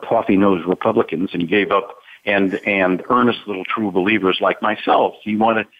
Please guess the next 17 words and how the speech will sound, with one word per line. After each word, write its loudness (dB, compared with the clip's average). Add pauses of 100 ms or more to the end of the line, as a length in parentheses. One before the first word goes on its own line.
(140)
he -6
wanted 0
to -6
have 0
fun. 2
One 4
of 0
the 0
ways 0
he -8
had 0
fun -2
was -8
to -20
tell 0
these 0
stories. 2